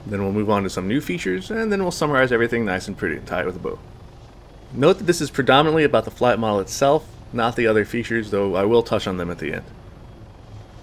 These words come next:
First off, I'd like to cover my recent real-world helicopter experiences as they relate to this. If you haven't already seen it, I've started a series of videos based on spending just shy of nineteen hours in a Robinson R forty-four,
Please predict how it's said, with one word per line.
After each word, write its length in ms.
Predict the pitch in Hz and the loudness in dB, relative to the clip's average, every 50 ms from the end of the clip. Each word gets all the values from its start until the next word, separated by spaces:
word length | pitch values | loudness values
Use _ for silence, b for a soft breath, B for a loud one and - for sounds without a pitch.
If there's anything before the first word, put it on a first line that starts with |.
| - - | -18 0
First 260 | - 156 156 151 - | 4 4 4 4 4
off, 220 | 156 147 147 - | 2 0 2 2
I'd 140 | 131 123 110 | 0 2 2
like 140 | 123 123 - | 0 -2 -2
to 80 | - | -4
cover 220 | - - 120 117 110 | -2 0 2 2 2
my 200 | 104 101 101 98 | 2 0 0 0
recent 400 | 95 92 101 113 107 - 117 87 | 0 0 -2 -2 -2 -4 -4 -4
real-world 560 | 85 101 113 113 107 101 101 98 95 95 - | 0 2 2 2 2 0 0 0 0 -2 -4
helicopter 420 | 87 - 123 110 95 - 87 - | -6 -4 -4 -2 -2 -2 -6 -6
experiences 480 | 85 82 - - - 90 87 - 95 92 - - - | -8 -10 -8 -8 -8 -8 -8 -10 -14 -16 -14 -4 0
as 180 | 101 98 92 | 0 0 2
they 80 | 95 98 | 2 0
relate 240 | 92 92 90 82 - | 0 0 0 -2 -2
to 80 | - | -4
this. 220 | 90 82 - - - - - - - - - - - - - - - - | -6 -6 -6 -8 -14 -20 -20 -20 -20 -20 -20 -20 -20 -20 -20 -20 -14 -8
If 120 | - 107 107 | -4 0 2
you 60 | 131 | 4
haven't 160 | 143 156 160 | 4 4 2
already 180 | 151 160 156 147 | 2 0 0 -2
seen 240 | - - 165 165 175 | -2 -2 -2 -2 -2
it, 100 | 170 - - | -4 -6 -10
I've 100 | 123 - | -12 -6
started 220 | - 170 170 160 | -2 0 0 0
a 60 | 143 | 0
series 340 | - - - 143 139 135 123 | -2 -4 -4 -2 0 0 0
of 80 | 117 101 | -2 -2
videos 400 | 101 120 127 131 143 139 131 - | -2 0 4 4 4 2 2 2
based 200 | 120 117 113 - | 2 2 2 0
on 80 | 117 | -6
spending 320 | 104 - - 139 131 135 135 | -8 -2 -2 0 0 0 -2
just 220 | 127 - 180 185 | -2 -4 -6 -6
shy 280 | - - 160 - - 156 | -4 0 2 2 4 4
of 120 | 127 113 | 2 2
nineteen 340 | 110 110 117 120 120 127 127 | 0 0 -2 -2 -2 -4 -2
hours 360 | 104 104 104 95 95 90 87 | -2 0 0 -2 -4 -6 -8
in 80 | 90 87 | -10 -10
a 60 | 87 | -8
Robinson 500 | 85 98 98 110 104 110 104 - 120 117 | -4 0 0 0 0 0 -4 -6 -6 -6
R 200 | 113 - 101 104 95 | -4 -2 -2 -2 -4
forty-four, 520 | - - 92 87 85 - 123 135 151 156 | -4 -6 -6 -6 -4 -2 0 0 0 0